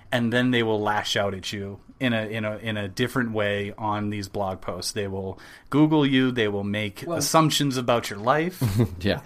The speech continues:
Speaker 2: Well, we've sort of been toyed with while trying to
Speaker 1: They'll
Speaker 2: get
Speaker 1: toy with you.
Speaker 2: interviews. Yeah. I don't wanna go on, on the, uh, too much of a tangent about this, but, uh, on this episode at least. But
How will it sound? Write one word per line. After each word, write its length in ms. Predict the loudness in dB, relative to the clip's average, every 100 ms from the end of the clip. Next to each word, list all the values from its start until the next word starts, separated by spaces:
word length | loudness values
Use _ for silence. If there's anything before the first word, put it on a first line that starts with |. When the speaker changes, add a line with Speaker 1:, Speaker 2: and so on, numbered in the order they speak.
| -4 6
Speaker 2:
Well, 140 | 8
we've 180 | 8 8
sort 220 | 4 4
of 60 | 6
been 140 | 4
toyed 460 | 6 8 8 8 2
with 340 | -4 -6 -2
while 180 | 0 2
trying 300 | 2 4 4
to 60 |
Speaker 1:
They'll 80 | 4
Speaker 2:
get 200 | 6 6
Speaker 1:
toy 240 | 8 6 6
with 160 | 4
you. 100 | 2
Speaker 2:
interviews. 300 | 0 -2 -2
Yeah. 160 | -2 6
I 20 |
don't 100 | 8
wanna 140 | 10 10
go 200 | 10 10
on, 220 | 6 4
on 400 | 0 0 0 -2
the, 240 | -2 -2 -2
uh, 60 |
too 100 | 0
much 220 | 2 2 0
of 40 |
a 60 | -4
tangent 380 | -2 -2 0
about 240 | 0 0 -2
this, 180 | -4 -2
but, 300 | -2 0 -2
uh, 200 | -4 -8 -12 -18 -2
on 160 | 2
this 160 | 4 2
episode 320 | 0 -2 -4
at 80 | -2
least. 280 | -4 -6 -14 -20 -20 -6
But 320 | -2 -2 -4